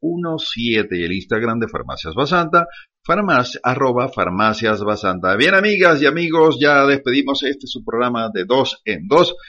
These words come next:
por el día de hoy, lunes veintiocho de marzo. Invitación cordial para que se queden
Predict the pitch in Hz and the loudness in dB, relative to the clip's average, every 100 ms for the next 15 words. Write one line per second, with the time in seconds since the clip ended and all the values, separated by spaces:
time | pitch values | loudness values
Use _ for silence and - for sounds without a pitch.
0 | - - 95 90 92 127 131 139 143 131 | -20 -8 -4 -2 0 2 6 6 6 4
1 | 135 175 226 196 175 151 120 107 127 123 | 4 4 2 0 0 0 -2 0 2 2
2 | 117 110 110 117 113 131 135 - 139 131 | -2 -6 -8 -10 -6 -2 -2 -2 -6 -4
3 | 120 135 131 120 - 104 101 101 98 98 | -2 -2 0 -2 -4 -6 -6 -6 -8 -6
4 | 113 107 110 120 117 95 87 90 104 110 | -4 -2 -4 -8 -8 -10 -8 -8 -4 -6